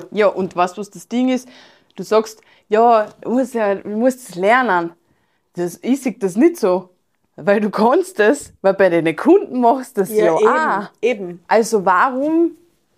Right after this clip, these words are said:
Speaker 1: nicht für dich selber. Also das, ich versteh schon, es, es ist ja schwer. Ich hab das auch nicht immer so gemacht.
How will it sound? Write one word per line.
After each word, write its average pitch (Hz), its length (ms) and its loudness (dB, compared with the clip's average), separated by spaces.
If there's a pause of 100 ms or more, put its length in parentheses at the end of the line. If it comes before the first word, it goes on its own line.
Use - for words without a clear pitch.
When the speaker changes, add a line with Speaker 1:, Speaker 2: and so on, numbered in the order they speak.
(140)
Speaker 1:
nicht 247 220 2
für 269 160 -8
dich 240 160 -4
selber. 214 360 4
Also 180 320 -4
das, 208 360 -6
ich 220 400 -8
versteh 220 300 -4
schon, 233 160 -8
es, 196 280 -8
es 196 140 -4
ist 247 160 -6
ja 247 80 -2
schwer. 233 300 0
Ich 208 100 -4
hab 214 120 -4
das 202 140 -6
auch 185 120 0
nicht 240 180 -6
immer 254 240 -2
so 254 140 -6
gemacht. 247 320 -4